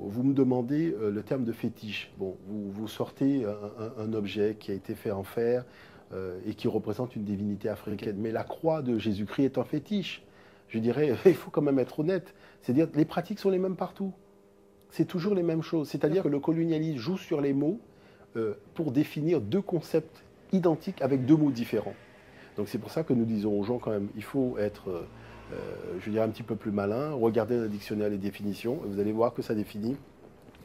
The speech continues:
exactement la même chose quant au fond. Maintenant, euh, cette démarche de l'afrocentricité consiste à dire aux gens que on ne peut pas se développer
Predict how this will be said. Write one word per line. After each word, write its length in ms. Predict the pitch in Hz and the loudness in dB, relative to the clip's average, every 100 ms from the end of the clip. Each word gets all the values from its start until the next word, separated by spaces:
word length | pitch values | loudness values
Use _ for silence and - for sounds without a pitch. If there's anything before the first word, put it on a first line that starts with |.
| - | -6
exactement 440 | 123 104 139 - 120 | -4 0 0 0 0
la 100 | 104 | 0
même 180 | 107 107 | -2 -4
chose 200 | 127 120 | -6 -6
quant 140 | 110 | -4
au 60 | 110 | -6
fond. 180 | - - - - - - - - | -8 -12 -14 -20 -20 -20 -20 -4
Maintenant, 540 | 120 131 185 190 175 - - | 0 0 4 6 6 0 -2
euh, 140 | 117 107 | 0 0
cette 240 | - 151 | 0 4
démarche 380 | 160 170 175 - | 4 4 0 -4
de 60 | |
l'afrocentricité 960 | 104 107 - 110 110 - 101 110 107 156 208 - - - - - | -4 -4 -4 -6 -6 -4 -6 -6 -4 -4 -4 -14 -20 -20 -20 -2
consiste 380 | 127 - 160 131 | -2 -2 -2 -2
à 60 | |
dire 220 | 107 110 | 0 0
aux 100 | 101 | 0
gens 280 | 104 123 160 156 | 0 -2 -4 -8
que 240 | - 120 143 - - - | -2 0 0 -6 -20 -10
on 100 | 123 | 2
ne 80 | 143 | 2
peut 180 | 165 175 | 4 2
pas 200 | 170 202 | 2 -4
se 140 | - | -2
développer 600 | 117 117 107 110 104 104 | -2 0 0 -4 -2 -6